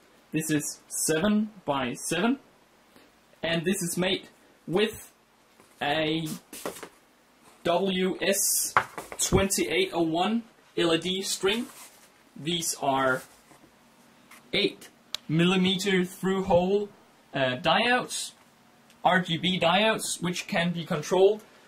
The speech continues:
uh, serially using S P I,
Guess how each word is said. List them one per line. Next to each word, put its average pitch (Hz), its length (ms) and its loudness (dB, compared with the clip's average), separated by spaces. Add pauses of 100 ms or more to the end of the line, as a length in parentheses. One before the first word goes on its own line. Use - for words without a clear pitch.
(120)
uh, 151 220 -2
serially 226 720 0 (460)
using 151 600 -2 (380)
S - 120 -2
P - 180 -2
I, 220 320 0